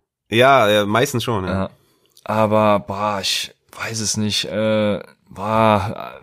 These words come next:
Speaker 2: also wenn ihr Slayton starten müsst, dann habt ihr wahrscheinlich nicht viel bessere Option. Das liegt gar nicht an Slayton, weil Slayton ist ein richtig geiler Spieler, ne? Ich, ich hab da so meine Bedenken bei Daniel Jones tatsächlich. Wobei Daniel Jones natürlich auch mal für eine gute Woche gut ist. Also, ja, für die Flex, ne?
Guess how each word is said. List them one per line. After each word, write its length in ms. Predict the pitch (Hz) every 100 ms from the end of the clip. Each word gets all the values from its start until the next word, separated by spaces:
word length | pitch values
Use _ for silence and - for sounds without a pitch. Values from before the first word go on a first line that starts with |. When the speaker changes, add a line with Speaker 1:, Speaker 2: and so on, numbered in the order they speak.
| _ _
Speaker 2:
also 200 | - 117
wenn 120 | 127
ihr 60 | 165
Slayton 260 | - 135 -
starten 300 | - 131 135
müsst, 220 | 123 -
dann 80 | 113
habt 140 | -
ihr 60 | 110
wahrscheinlich 380 | 107 110 107
nicht 160 | 113 -
viel 120 | 113
bessere 220 | 107 104 107
Option. 160 | -
Das 100 | 107
liegt 160 | 107 139
gar 120 | 131
nicht 100 | 131
an 60 | 113
Slayton, 280 | - 123 107
weil 80 |
Slayton 280 | 113 113 113
ist 120 | 107
ein 40 | 107
richtig 160 | 120
geiler 180 | - 101
Spieler, 280 | - 123 101
ne? 140 | 98
Ich, 140 | 85 -
ich 160 | -
hab 120 | 123 -
da 80 |
so 220 | 107 107 -
meine 200 | - 101
Bedenken 320 | 98 104 120 98
bei 100 | 95
Daniel 240 | 104 101
Jones 280 | 101 117 117
tatsächlich. 520 | 90 - 87 85 - - - - - - - -
Wobei 220 | - 107
Daniel 240 | 104 113 113
Jones 280 | 107 120 123
natürlich 260 | 123 117
auch 120 | 69 113
mal 100 | 113
für 100 | 120
eine 80 |
gute 240 | 113 120 110
Woche 200 | 113 113
gut 220 | - 190
ist. 280 | 104 131 -
Also, 720 | - 101 104 104 101 98 - - _ -
ja, 260 | 110 95 87 - _
für 140 | -
die 80 | 127
Flex, 440 | - 113 117 - -
ne? 220 | 101